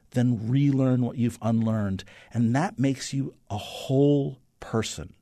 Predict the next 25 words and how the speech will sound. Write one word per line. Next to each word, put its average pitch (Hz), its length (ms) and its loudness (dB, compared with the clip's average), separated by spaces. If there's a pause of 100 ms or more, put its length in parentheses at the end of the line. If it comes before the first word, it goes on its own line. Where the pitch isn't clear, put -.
(1400)
The 139 60 2
Platonic 147 500 2
Socrates 131 500 0
famously 123 580 2
said, 110 460 0 (480)
"Philosophy 117 560 0
is 113 100 -4
the 127 60 -4
process 104 460 -2
of 107 120 -4
learning 98 340 -2
to 98 100 -10
die." 78 500 -8 (640)
I 127 120 4
don't 123 120 0
find 110 260 -2
that 92 140 -6
very 92 160 -2
persuasive. - 800 -10 (480)
I 123 160 2
think 127 480 -2
philosophy 104 600 -2
is 98 120 -6
the 101 80 -14
process 90 680 -4